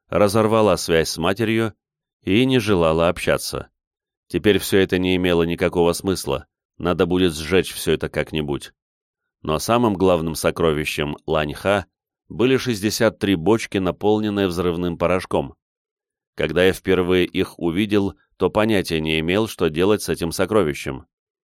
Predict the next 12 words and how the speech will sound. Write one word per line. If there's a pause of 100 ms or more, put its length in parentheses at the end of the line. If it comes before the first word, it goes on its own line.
(280)
Взрывчатка —
эта
штука
страшная, (640)
и
я
на
личном
примере
в
этом
убедился.